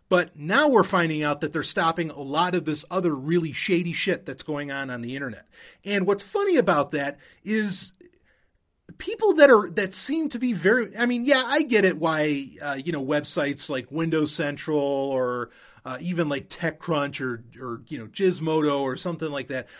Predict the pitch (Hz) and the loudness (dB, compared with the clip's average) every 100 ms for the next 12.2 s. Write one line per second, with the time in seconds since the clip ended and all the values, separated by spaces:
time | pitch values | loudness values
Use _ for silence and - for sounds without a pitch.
0 | - 294 311 277 247 196 175 185 180 180 | -4 0 4 6 8 8 6 4 2 2
1 | 170 165 160 165 143 135 - - _ 156 | 2 2 0 0 0 -2 -10 -16 _ -2
2 | 170 185 175 175 165 147 185 214 208 196 | 2 2 2 0 0 0 0 2 2 2
3 | 190 175 160 147 139 143 175 180 170 156 | 2 2 0 -2 0 0 2 2 0 -2
4 | - 160 139 139 135 127 135 127 131 123 | 0 -2 -2 -4 -2 -2 -4 -4 -4 -4
5 | 120 139 131 127 - 131 117 117 131 110 | -4 -4 -4 -6 -10 -10 -10 -8 -8 -8
6 | - 147 127 - - 233 - 277 220 247 | -8 -6 -6 -12 -6 -4 0 2 0 0
7 | 208 196 170 160 180 170 175 175 247 277 | -2 2 2 2 0 -2 -2 0 4 8
8 | 262 240 - 254 233 208 196 180 165 160 | 8 6 -2 -2 0 2 2 0 2 2
9 | 156 156 147 156 143 135 147 175 156 - | 0 0 -2 -2 -4 -6 -6 -4 -4 -4
10 | 156 143 - 127 123 - 139 123 117 123 | -6 -6 -6 -6 -6 -8 -8 -8 -8 -14
11 | 120 131 - 117 117 107 - 107 127 165 | -16 -14 -12 -10 -10 -12 -14 -16 -12 -8
12 | 143 | -8